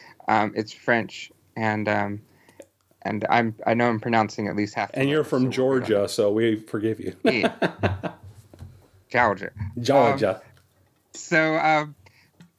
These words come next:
Speaker 1: so with Rousseau, what he, what he argued, and, like, his big quote is, um, "Man is born free and everywhere is in chains." And he's talking about the idea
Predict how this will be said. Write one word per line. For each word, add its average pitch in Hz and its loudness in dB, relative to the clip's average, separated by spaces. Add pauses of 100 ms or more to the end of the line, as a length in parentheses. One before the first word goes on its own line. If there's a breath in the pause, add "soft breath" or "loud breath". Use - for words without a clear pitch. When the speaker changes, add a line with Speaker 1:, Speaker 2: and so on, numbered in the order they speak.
(140)
Speaker 1:
so 170 -4
with 156 -2
Rousseau, 196 2
what 160 0
he, 185 -2
what 151 0
he 170 0
argued, 165 6
and, 123 4
like, 113 0
his 156 0
big 175 4
quote 156 2
is, 120 0 (400 soft breath)
um, 131 2
"Man 156 2
is 147 -2
born 143 -2
free 147 0
and 127 -2
everywhere 120 2
is 110 -2
in 107 -4
chains." 95 -4 (200)
And 117 2
he's 113 -4
talking 160 2
about 113 2
the 120 -2
idea 110 0